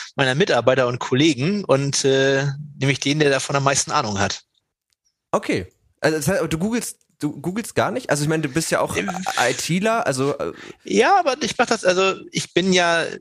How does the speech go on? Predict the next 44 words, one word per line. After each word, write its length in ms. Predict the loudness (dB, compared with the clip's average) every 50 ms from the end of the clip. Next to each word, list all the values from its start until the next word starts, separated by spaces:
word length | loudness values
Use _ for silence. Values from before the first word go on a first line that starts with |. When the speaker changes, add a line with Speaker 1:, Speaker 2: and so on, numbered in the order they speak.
| _ _ _ _
Speaker 1:
ich 100 | -12 -2
bin 160 | 0 2 2 2
zwar 320 | 2 2 2 2 2 2
Informatiker, 800 | 0 -2 0 0 0 2 2 2 2 2 0 -2 2 2 2 4
aber 120 | 4 2
hab 120 | 0 2
dann 200 | 0 -2 0 2
sozusagen 440 | 0 0 0 0 0 0 0 0 2
seit 180 | 2 2 2 2
Ende 160 | 0 0 0
des 80 | 0 -2
Studiums 340 | -2 2 2 2 2 2
keine 180 | 0 -2 -2 0
Zeile 180 | 0 0 0 4
Code 180 | 2 4 4
mehr 80 | 4 0
geschrieben. 420 | 0 0 -2 -2 -4 -2 0 0
Ich 120 | 0 2 4
bin 120 | 4 6
da 120 | 6 4
Speaker 2:
Ah, 20 | 4
Speaker 1:
sozusagen 280 | 2 0 2 2 2
Speaker 2:
okay. 40 | 2
Speaker 1:
aus 80 | 0 0
dieser 240 | 2 4 4 4 4
Sache 200 | 2 0 0 2
bin 120 | 2 2
ich 160 | 2 2 2
raus. 380 | 2 4 4 2 0 -2 -8 -12 -12 -4 -2
Speaker 2:
Okay. 320 | -2 0 0 0 -2 -2 -2 2
Speaker 1:
Ähm, 680 | 2 4 4 4 2 0 0 -2 -4 -4 -6 -8 -10 -14 _ _ _ _ _ _ -16 -12
ich 280 | -8 -8 -8 -4 -2
hab, 180 | -4 -4 -2 0
glaub 220 | 2 2 2 2
ich, 120 | 0 -2 0
tatsächlich 480 | -2 0 2 2 0 0 0 -2 -2
für 140 | 0 -2 -2
viele 380 | -2 -2 -2 2 4 4 4 4
Themen 680 | 2 2 2 2 2 2 2 0 0 0 -2 -4 -8 -10 -6
nicht 200 | -6 -4 -2 2
nur 420 | 2 2 4 2 0 -2 -4 -6 -12 -14 -16 -16 -14 -14
Freunde, 1000 | -14 -4 2 4 4 4 4 4 4 4 4 4 2 2 0 0 0 -2 -2 -6 _ _ _ _ _ _ -10
Kollegen, 840 | -4 -2 2 2 4 2 2 2 0 0 0 -2 -2 -2 -4 -6 -8 _ _ _ -20 -20 -20 -20 -20 -20 _ _ _ 0
die, 520 | 0 0 2 0 -2 -2 -2 -4 -4 -8